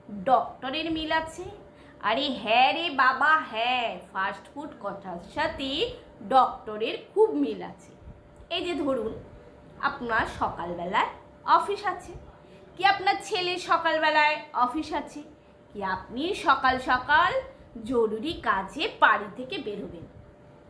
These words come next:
বের হই, আমরা সকলেই বের হই, আমার হাজব্যান্ডও বের হয়, আমার ছেলেও বের হয়, এরকম কিন্তু আমাদের কম বেশি প্রত্যেকেই সকালবেলায় কাজে বেরিয়ে যায়।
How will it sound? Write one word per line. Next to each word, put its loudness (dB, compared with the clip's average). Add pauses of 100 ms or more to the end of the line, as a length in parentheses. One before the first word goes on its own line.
বের 0
হই, 0 (360)
আমরা -10
সকলেই -2
বের -2
হই, -4 (360)
আমার 6
হাজব্যান্ডও -2
বের -6
হয়, 0
আমার -2
ছেলেও -4
বের -2
হয়, 2 (320)
এরকম -8
কিন্তু -8
আমাদের 0
কম 0
বেশি -8
প্রত্যেকেই -2 (520)
সকালবেলায় -2 (260)
কাজে -6
বেরিয়ে -4
যায়। -20